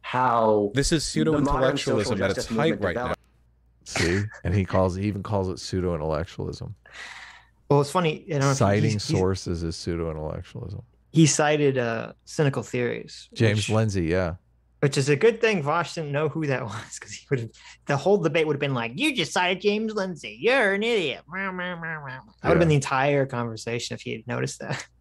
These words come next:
Speaker 3: He didn't, yeah. Good thing he's not paying attention.
Speaker 1: But
Speaker 2: Why not
Speaker 1: for
Speaker 2: address
Speaker 1: the
Speaker 2: what I've
Speaker 1: Marxist
Speaker 2: said?
Speaker 1: movement in between, I'll, I'll quote The Rise and Fall of Communism.
Speaker 2: If you've read so
Speaker 1: Between
Speaker 2: much, then
Speaker 1: each
Speaker 2: why
Speaker 1: of
Speaker 2: not,
Speaker 1: those are three different ideological trajectories.
Speaker 2: why not c-,
Speaker 1: It's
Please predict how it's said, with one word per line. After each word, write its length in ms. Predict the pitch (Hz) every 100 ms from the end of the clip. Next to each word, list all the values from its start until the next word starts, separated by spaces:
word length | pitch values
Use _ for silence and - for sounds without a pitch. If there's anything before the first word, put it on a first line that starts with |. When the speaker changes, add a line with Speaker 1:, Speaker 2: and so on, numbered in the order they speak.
| _
Speaker 3:
He 120 | 107
didn't, 400 | 82 85 78 71 - -
yeah. 240 | 76 71 - _ _
Good 160 | 104 -
thing 140 | 98
he's 160 | 87 82
not 180 | 80
paying 200 | - 85
attention. 480 | 76 - 82 - 80 - - _ _ _ _ _ - -
Speaker 1:
But 280 | - 98 -
Speaker 2:
Why 160 | 113 131
not 160 | 160 -
Speaker 1:
for 60 |
Speaker 2:
address 240 | 120 131 139
Speaker 1:
the 80 |
Speaker 2:
what 60 | 131
I've 20 | 110
Speaker 1:
Marxist 200 | - 175
Speaker 2:
said? 180 | 165 139
Speaker 1:
movement 220 | 117 120
in 120 | 131 127
between, 460 | 117 151 165 127
I'll, 320 | 127 117 113 110 104 113 - -
I'll 160 | 127 123
quote 320 | - 127 113
The 60 |
Rise 260 | 110 113 110
and 100 | 107
Fall 160 | 98 95
of 100 | -
Communism. 460 | 98 87 85 92
Speaker 2:
If 140 | 131 139
you've 160 | 113
read 240 | 113 160 -
so 180 | - 127
Speaker 1:
Between 120 | 117
Speaker 2:
much, 260 | 143 202
then 160 | 139 117
Speaker 1:
each 80 | 95
Speaker 2:
why 120 | 120
Speaker 1:
of 40 |
Speaker 2:
not, 180 | 123 127
Speaker 1:
those 120 | 113 113
are 180 | 117 -
three 180 | 156
different 280 | 151 135 123
ideological 600 | 110 110 98 98 98 101
trajectories. 580 | - 98 92 - - 110
Speaker 2:
why 140 | 117
not 200 | 139 143
c-, 100 |
Speaker 1:
It's 0 | -